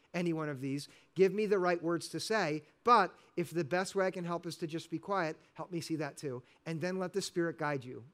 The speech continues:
And maybe you say something with your words, and maybe you don't. But your presence with them as you believe that for them will be God's presence with them, and you'll help. Okay?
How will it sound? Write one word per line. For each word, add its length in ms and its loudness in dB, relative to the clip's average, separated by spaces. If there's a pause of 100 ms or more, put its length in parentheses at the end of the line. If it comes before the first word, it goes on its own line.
And 120 -8
maybe 220 0
you 120 -2
say 160 2
something 460 -4 (100)
with 160 -8
your 120 -2
words, 460 2 (180)
and 100 -8
maybe 180 -2
you 100 -2
don't. 300 -2 (200)
But 200 -2
your 140 0
presence 760 0
with 280 4
them 300 -4 (120)
as 160 -4
you 80 -2
believe 380 0
that 200 0
for 200 -2
them 240 -6 (200)
will 180 2
be 200 2
God's 420 0
presence 460 -8
with 180 -8
them, 260 -8
and 120 -10
you'll 120 -8
help. 360 -10 (600)
Okay? 340 0